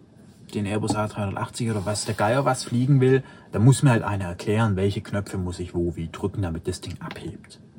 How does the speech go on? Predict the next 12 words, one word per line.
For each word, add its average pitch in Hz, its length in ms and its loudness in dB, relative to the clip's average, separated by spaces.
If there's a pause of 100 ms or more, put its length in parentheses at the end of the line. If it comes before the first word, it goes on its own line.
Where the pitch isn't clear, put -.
Ja, - 300 -6 (220)
und 101 120 -2
das 107 140 -2
kann 131 240 2
ich 123 140 4
mir 113 180 2
auch 104 160 0
nicht 113 260 0
sinnvollerweise 95 760 0
selbst 98 340 0
erschließen, 107 580 -2
weil 90 300 -2